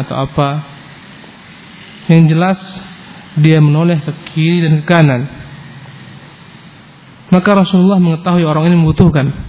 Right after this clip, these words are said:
Subhanallah. Dan ini mengisyaratkan kepada kita, ikhwan rahimakumullah, bahwasanya sahabat Nabi yang mulia ini tidak meminta-minta. Dia tahan dirinya untuk meminta.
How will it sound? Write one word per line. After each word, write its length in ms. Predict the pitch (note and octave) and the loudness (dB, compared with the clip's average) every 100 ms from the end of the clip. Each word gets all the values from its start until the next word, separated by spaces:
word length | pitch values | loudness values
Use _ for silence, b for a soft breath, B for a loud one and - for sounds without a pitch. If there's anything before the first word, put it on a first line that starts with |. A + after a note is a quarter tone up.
| - - | -8 -2
Subhanallah. 400 | D3 C3 C3+ C3+ B B B B - | 0 0 -4 -8 B B B B -4
Dan 80 | D3+ | -2
ini 220 | D3 F3 F3+ | 2 4 2
mengisyaratkan 500 | D#3+ D#3 D#3+ - D3+ | 0 -2 -4 -4 -4
kepada 300 | D3+ D3 D3 | -2 -2 -4
kita, 240 | D3 D3 | -4 -4
ikhwan 240 | C3+ D#3+ | -2 0
rahimakumullah, 720 | D3 D3 C#3+ C#3 C#3 C#3+ D#3 C#3+ | 2 0 0 0 -2 0 -2 -4
bahwasanya 800 | C#3+ C#3 D3 D#3 E3 F#3+ - - B B - - | -4 0 0 2 0 -4 -8 -20 B B -14 -6
sahabat 400 | C#3+ D3+ C#3+ C#3 | -4 -2 0 0
Nabi 320 | C#3+ D3 C#3+ | 0 0 0
yang 80 | C#3+ | 0
mulia 240 | C#3 C#3+ | 0 0
ini 160 | D3 D3+ | -2 -2
tidak 320 | D#3+ D3+ D#3 E3+ | -2 -2 -2 2
meminta-minta. 800 | D#3 D3+ D3 C#3+ C#3 C3+ C3+ - - - - - - - _ - - - - - - - - - - - - - - | 2 2 0 -2 -2 -2 -8 -12 -20 -20 -20 -20 -20 -20 _ -20 -20 -20 -20 -20 -20 -20 -20 -20 -20 -20 -20 -20 -6
Dia 160 | D3+ D3+ | -2 -2
tahan 300 | E3 D#3 D#3+ | 0 2 4
dirinya 480 | D#3+ D#3+ D3+ C#3+ D3+ | 4 2 0 -2 -4
untuk 160 | - | -6
meminta. 640 | E3+ D#3 D3+ D3 C#3+ C3+ | 2 4 4 2 -2 -8